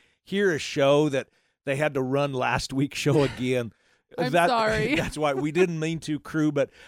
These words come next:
Speaker 1: I mean, we're really, we're, we're learning to, uh, we're gonna try to be as mobile as we can. We're gonna try to be, uh, on the go as me, as we can. We've got the next,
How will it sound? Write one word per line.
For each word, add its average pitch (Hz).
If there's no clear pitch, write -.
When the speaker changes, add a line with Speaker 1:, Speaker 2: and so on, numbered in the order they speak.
Speaker 1:
I 143
mean, 147
we're 135
really, 135
we're, 135
we're 131
learning 139
to, 123
uh, 107
we're 117
gonna 120
try 127
to 135
be 127
as 110
mobile 135
as 135
we 156
can. 113
We're 131
gonna 127
try 127
to 127
be, 120
uh, 110
on 123
the 139
go 135
as 127
me, 139
as 120
we 135
can. 120
We've 123
got 131
the 120
next, 123